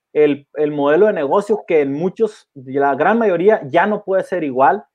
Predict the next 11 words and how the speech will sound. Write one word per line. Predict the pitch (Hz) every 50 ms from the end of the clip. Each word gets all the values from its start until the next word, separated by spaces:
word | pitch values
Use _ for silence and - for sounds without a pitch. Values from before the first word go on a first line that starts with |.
| _ _ _ _ _
¿sí? | - 165 190 208
Hay | - 156 156
que | 202 202
reinventar | 196 196 185 170 147 135 131 - 156 180
el | 196
modelo | 185 170 160 156 180 185
de | 175
negocio, | 160 131 127 143 165 175 - - 202 196 - - _ _ _
a | - 165 156
hacerlo | 151 - - 175 175 185 190 190
omnicanal, | 185 170 170 160 151 147 - 131 120 123 143 165 196 208 208 208 202 190